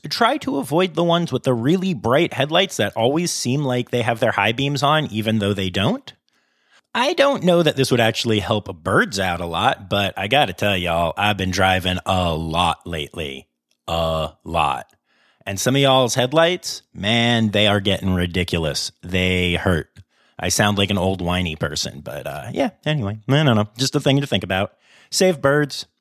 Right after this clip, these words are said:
save my eyes. Thanks. A new snake species has been discovered in the Dominican Republic for the first time in more than a century. Called the Hispaniola vine boa,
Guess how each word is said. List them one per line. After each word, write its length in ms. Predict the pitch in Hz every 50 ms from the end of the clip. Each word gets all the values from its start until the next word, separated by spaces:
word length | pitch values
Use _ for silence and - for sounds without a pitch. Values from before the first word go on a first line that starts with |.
| _ _ _
save 300 | - - - 120 117 104
my 320 | 120 120 113 98 90 92 92
eyes. 220 | 92 92 - - _ _ _ _ _ _
Thanks. 460 | - 226 196 185 185 - - - - - _ _ _ _ _ _ _ _ _ _ _ _ _ _ _ _ _ _ _ _ _
A 300 | 143 147 151 151 151 151
new 240 | 156 175 220 277 285
snake 400 | - - - 202 240 311 - -
species 580 | - - - 113 110 - - - 104 120 120
has 180 | - - 127 104
been 160 | 113 127 127
discovered 600 | 123 123 - - - 190 208 147 110 98 95 95 104
in 260 | - 127 127 127 117
the 80 | 117
Dominican 600 | 113 113 117 127 135 151 185 220 - - 214 208
Republic 640 | 202 180 160 - - 202 - 117 101 95 - - -
for 320 | - - - 120 113 113 107
the 180 | 104 107 110
first 380 | - - - 190 208 226 - -
time 280 | 175 175 175 185 185
in 200 | 147 - 107 110
more 280 | 110 110 120 151 185 190
than 180 | 170 156 160 160
a 60 | 156
century. 720 | - - 160 165 160 - - 92 82 - - - - - _ _ _ _ _ _ _ _ _ _ _ _ _ _ _ _ _ _ _ _ _
Called 300 | - 226 240 240 214 156
the 160 | 156 175 170
Hispaniola 760 | - 220 254 - - 214 202 190 185 185 180 170 165 156 135
vine 360 | 107 101 123 131 190 208 143 92
boa, 500 | 95 85 76 60 67 73 95 156 175